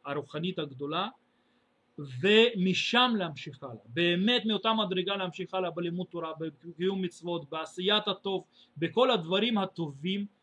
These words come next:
שיש. ושכולנו נצליח לצאת לחירות, גם מבחינתנו, לעלות למדרגות האלו,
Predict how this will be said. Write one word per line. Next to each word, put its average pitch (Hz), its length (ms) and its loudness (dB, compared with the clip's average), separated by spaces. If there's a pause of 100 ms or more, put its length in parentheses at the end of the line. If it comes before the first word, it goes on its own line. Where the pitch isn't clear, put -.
(280)
שיש. - 640 -8 (300)
ושכולנו 160 720 -2
נצליח 151 760 -6 (1300)
לצאת 156 560 6 (200)
לחירות, 180 680 -2 (140)
גם 202 180 4
מבחינתנו, 185 680 -4
לעלות 180 320 2
למדרגות 175 800 2
האלו, 160 320 -6